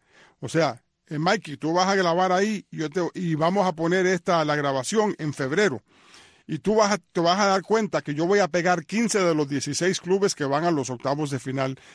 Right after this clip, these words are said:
de la Champions. En el grupo A está el Bayern de Múnich,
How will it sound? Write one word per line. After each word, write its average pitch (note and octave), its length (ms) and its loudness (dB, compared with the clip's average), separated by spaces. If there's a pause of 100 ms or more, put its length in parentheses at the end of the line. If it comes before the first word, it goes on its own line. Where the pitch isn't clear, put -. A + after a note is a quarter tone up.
de D3+ 140 -2
la C3 100 -2
Champions. A#2+ 480 -6 (260)
En G3 140 2
el G3 80 2
grupo A#3 400 2
A G#3 220 0 (580)
está D#3 260 -2
el C#3+ 120 0
Bayern G3+ 320 0
de G3 60 2
Múnich, B3+ 500 0